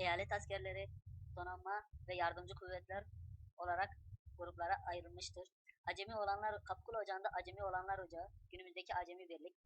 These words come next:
Yeniçeri Ocağı, asker yetiştirir, topçu ocağı, top yapma, top arabacı ocağı,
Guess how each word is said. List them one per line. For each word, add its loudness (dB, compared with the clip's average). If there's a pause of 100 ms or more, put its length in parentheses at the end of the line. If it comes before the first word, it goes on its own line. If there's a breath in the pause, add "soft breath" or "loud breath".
(120)
Yeniçeri -4
Ocağı, 0 (120)
asker -2
yetiştirir, -8 (100)
topçu -8
ocağı, -2
top -14
yapma, -6 (240)
top -2
arabacı 0
ocağı, 0